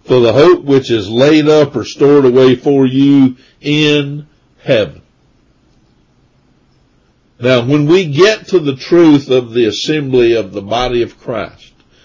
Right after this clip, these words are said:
and the hope that goes with it, you are then entering into the first hope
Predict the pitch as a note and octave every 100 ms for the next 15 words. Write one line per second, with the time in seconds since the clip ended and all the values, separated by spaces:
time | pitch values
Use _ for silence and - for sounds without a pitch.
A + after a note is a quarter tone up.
0 | _ A2 A2+ G2+ G2+ D3 D#3 - B2 G#2
1 | A2+ A2 G2+ B2+ A#2+ G#2 D2 - _ _
2 | _ _ _ _ _ _ _ _ _ A#2
3 | C#3+ E3+ D3 B2 A2+ B2 F3+ G3+ G3+ G3+
4 | - D3 G3+ G3+ G#3 F#3 F3 C#3 A2 A#2
5 | - C#3 A#2+ B2 G#2+ - D#3+ F3+ F3+ -
6 | C3 B2+ A#2+ -